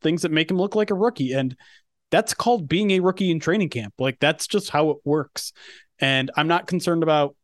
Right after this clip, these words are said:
anything with him. I, I, I, I know he's gonna be fine. Um, and there's been enough flashes where I'm like, "Okay, this guy, once he, he figures out everything, once he learns the scheme, once he learns what he can and can't get away with at the N F L level,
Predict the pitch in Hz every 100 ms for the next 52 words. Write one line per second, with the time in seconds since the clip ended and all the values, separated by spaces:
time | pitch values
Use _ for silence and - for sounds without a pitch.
0 | - 156 143 110 104 - 131 110 117 139
1 | 147 135 143 143 135 - 139 139 143 143
2 | 131 139 127 127 127 117 120 117 - -
3 | _ _ 135 120 117 113 113 _ _ -
4 | 139 139 127 - 135 127 127 - 127 117
5 | 131 127 120 120 135 127 104 104 120 -
6 | 120 113 113 120 120 120 - 123 113 -
7 | - - _ - 143 131 - 139 135 123
8 | 127 120 - - 131 123 113 123 120 120
9 | 131 139 135 131 123 127 - - 120 117
10 | 127 123 131 131 135 131 131 - - -
11 | - 147 139 - 143 139 135 127 - 143
12 | 135 139 135 131 123 131 127 123 127 131
13 | 131 127 127 123 127 143